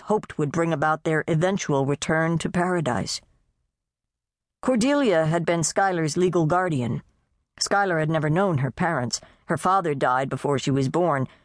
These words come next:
and her mother had fallen into a coma soon after giving birth to her. For most of Schuyler's childhood, Cordelia had been aloof and distant, but she was the only family Schuyler had had in the world,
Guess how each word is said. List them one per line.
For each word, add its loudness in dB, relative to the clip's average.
and -2
her 0
mother 2
had -2
fallen 0
into 0
a 0
coma -2
soon 0
after -2
giving 0
birth -2
to -4
her. -4
For 2
most 0
of -2
Schuyler's 0
childhood, -2
Cordelia 2
had -2
been 0
aloof -2
and -2
distant, -2
but -4
she -4
was 2
the 2
only 0
family -2
Schuyler 0
had -2
had 0
in -2
the 0
world, 0